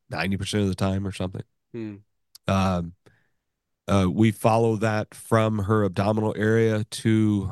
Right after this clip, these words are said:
Speaker 1: her head. Um, something else we recognized is that when a baby is pushed out vaginally, it also clears the head. They'll, they'll experience, a mother that births, birth by C-section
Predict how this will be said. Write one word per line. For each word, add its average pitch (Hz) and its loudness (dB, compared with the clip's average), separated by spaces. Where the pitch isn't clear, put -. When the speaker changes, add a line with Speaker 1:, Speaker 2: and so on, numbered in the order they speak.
Speaker 1:
her 98 -2
head. 113 0
Um, 95 -2
something 110 0
else 110 0
we 110 2
recognized 107 0
is 95 0
that 95 0
when 101 0
a 98 -2
baby 104 2
is 95 -2
pushed 107 0
out 101 -2
vaginally, 107 0
it 104 -6
also 104 -2
clears 107 0
the 95 -4
head. 104 -2
They'll, 104 2
they'll 107 2
experience, 113 0
a 90 -4
mother 113 2
that 101 0
births, - -2
birth 117 2
by 95 -2
C-section 110 -4